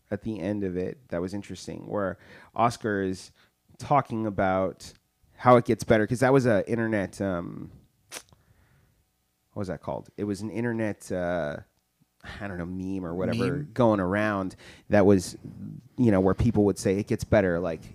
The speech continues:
Speaker 1: come out," basically, "It gets better." And at the end of it, uh, Robert California comes in and he says, "Sexuality is a spectrum." Um, so this idea of being gay or hetero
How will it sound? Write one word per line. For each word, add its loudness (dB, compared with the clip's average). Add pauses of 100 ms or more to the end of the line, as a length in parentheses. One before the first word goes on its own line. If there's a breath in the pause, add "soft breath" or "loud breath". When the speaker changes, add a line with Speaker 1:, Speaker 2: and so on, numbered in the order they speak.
(260)
Speaker 1:
come -2
out," 0 (100)
basically, -4
"It -10
gets -6
better." -2 (460 loud breath)
And 0
at -4
the 0
end 6
of 4
it, 2 (600)
uh, 4
Robert 8
California 2
comes -4
in 0
and -2
he -6
says, -2
"Sexuality 4
is -4
a -6
spectrum." -4 (1200 soft breath)
Um, 2
so 2
this 2
idea 4
of 2
being 2
gay 4
or 2
hetero 4